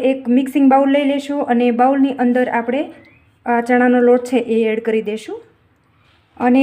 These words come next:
ત્યાર પછી અહીંયા મેં બે લીલા મરચાં કટ કરેલા લીધા છે અને થોડું મેં લીલું લસણ લીધું છે, તો એ આપણે ઉમેરી દઈશું. અને મેથીની ભાજીને અહીંયા મેં કટ કરી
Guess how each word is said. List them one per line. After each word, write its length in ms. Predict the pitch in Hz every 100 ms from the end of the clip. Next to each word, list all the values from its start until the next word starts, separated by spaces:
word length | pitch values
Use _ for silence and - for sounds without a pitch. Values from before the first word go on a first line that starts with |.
| 269
ત્યાર 220 | 269 285 294
પછી 320 | 294 294 302 254
અહીંયા 320 | 254 262 247
મેં 180 | 254 269 208
બે 160 | 247
લીલા 340 | 240 240 233 233
મરચાં 320 | 226 - 247
કટ 200 | 247 247
કરેલા 340 | 254 247 247 240
લીધા 280 | 240 269 262
છે 220 | 262 254 247
અને 140 | 233 226 226
થોડું 420 | 247 262 269 254
મેં 180 | 240 233
લીલું 300 | 226 233 254
લસણ 300 | 240 - 240 233
લીધું 200 | 233 240
છે, 160 | 359 - - - _
તો 180 | 262 247 247
એ 100 | 220
આપણે 300 | 226 220 233
ઉમેરી 340 | 226 220 226
દઈશું. 400 | 240 240 330 - _ _
અને 180 | 226 240 240
મેથીની 460 | 240 262 269 285 285 262
ભાજીને 400 | 247 247 254 262
અહીંયા 380 | 254 233 240
મેં 120 | 233 233 233
કટ 260 | 233 233 233
કરી 200 | 262